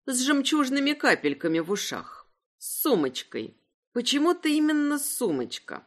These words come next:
крохотная, с бабочкой-застёжкой,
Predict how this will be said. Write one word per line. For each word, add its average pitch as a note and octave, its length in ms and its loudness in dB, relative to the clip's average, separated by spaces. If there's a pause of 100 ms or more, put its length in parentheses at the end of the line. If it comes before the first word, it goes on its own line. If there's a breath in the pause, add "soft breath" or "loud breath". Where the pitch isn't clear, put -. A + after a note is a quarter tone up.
(220)
крохотная, C#3 760 0
с D#3 80 -8
бабочкой-застёжкой, A3+ 1300 0